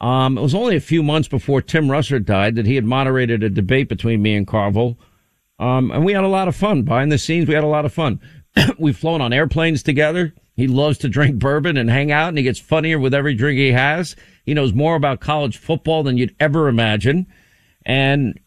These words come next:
you know, give him his due. Him and George Stephanopoulos and Podesta and, and Bagala and Ram Rambo Deadfish, they all used to get on the phone every morning and, and message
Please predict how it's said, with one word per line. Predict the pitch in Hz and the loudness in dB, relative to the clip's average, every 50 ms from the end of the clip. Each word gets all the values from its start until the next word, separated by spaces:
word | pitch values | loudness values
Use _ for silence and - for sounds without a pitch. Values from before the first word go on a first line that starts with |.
| _ | _
you | - 180 | -2 0
know, | 151 165 160 | 0 0 0
give | 143 117 139 170 170 | 0 0 0 0 2
him | 185 170 160 143 | 0 0 2 2
his | 139 151 147 110 85 | 2 2 0 -2 -2
due. | - 180 202 208 196 175 175 175 170 | -2 0 0 0 0 0 0 0 0
Him | 123 120 151 160 175 180 185 185 185 | 0 0 0 0 0 0 0 0 0
and | 160 139 127 104 | 0 0 0 0
George | 90 135 147 160 147 - - | 0 0 0 0 -2 -2 -2
Stephanopoulos | - 151 139 98 127 120 120 123 127 123 - 160 175 185 - - | -2 0 0 0 -2 -2 0 -2 -2 -2 -2 -2 0 0 0 0
and | 123 110 | 0 0
Podesta | 92 107 104 90 123 123 135 117 - - 156 165 180 180 180 170 143 - - - 160 139 - _ | 0 0 2 2 2 2 2 0 -2 -2 -2 0 0 0 0 -2 -2 -6 -12 -20 -20 -20 -12 _
and, | - 107 113 113 113 110 92 - - - 69 - - | -4 -2 0 0 0 -2 -2 -6 -10 -16 -14 -4 -2
and | 113 113 110 101 110 | 0 2 2 2 0
Bagala | 110 95 117 120 123 131 135 151 170 170 160 131 | 2 2 2 2 2 0 -2 -2 -2 -2 -2 -2
and | 113 107 113 | -2 -2 -2
Ram | 123 131 135 135 135 127 127 | -2 0 0 0 0 0 0
Rambo | 135 135 131 120 123 127 120 101 | 0 0 2 2 0 0 0 0
Deadfish, | 92 135 135 135 - - 170 170 - - | 0 0 0 0 -2 -2 -2 -2 -2 -2
they | 123 127 | -2 0
all | 123 135 147 147 | 0 2 2 2
used | 143 139 127 - | 0 0 -2 -2
to | 127 | -2
get | 107 143 135 | 0 0 0
on | 139 139 127 | 0 0 -2
the | 113 | -2
phone | - - 139 139 143 139 | -2 -2 -2 0 0 0
every | 135 135 123 131 | 0 2 2 2
morning | 117 120 120 120 135 160 180 170 | 2 0 0 0 0 0 0 0
and, | 143 117 107 101 - | 0 0 -2 -4 -2
and | - 113 110 107 113 | -2 0 0 2 2
message | 120 135 143 - - 139 139 117 92 - - - | 2 2 0 0 0 -2 -2 -2 -4 -6 -8 -12